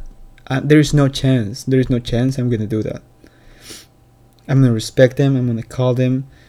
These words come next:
uh, the, the, in the correct way, according to the language that I've learned. But I'm not gonna, there's no way I'm gonna change my way of being, my, my, my language for other people,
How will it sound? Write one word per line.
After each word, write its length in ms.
uh, 380
the, 180
the, 200
in 80
the 100
correct 480
way, 240
according 400
to 120
the 300
language 380
that 120
I've 340
learned. 320
But 140
I'm 120
not 220
gonna, 300
there's 260
no 80
way 320
I'm 100
gonna 100
change 500
my 240
way 320
of 180
being, 300
my, 520
my, 720
my 160
language 680
for 200
other 140
people, 340